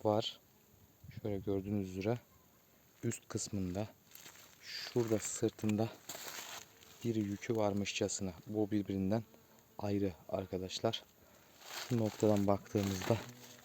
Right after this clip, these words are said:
içine doğru bir derinlik devam ediyor. Ve kaya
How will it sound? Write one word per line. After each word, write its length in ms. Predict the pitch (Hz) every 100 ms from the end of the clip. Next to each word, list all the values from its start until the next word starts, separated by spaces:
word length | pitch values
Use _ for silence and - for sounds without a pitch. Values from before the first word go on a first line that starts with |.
| - - - - -
içine 300 | - 113 104
doğru 280 | 101 101
bir 100 | 104
derinlik 580 | 104 110 104 104 - - - - - - - - -
devam 380 | 104 98 104 104
ediyor. 320 | 98 107 98 110 - - - -
Ve 80 | 110
kaya 320 | 104 - 107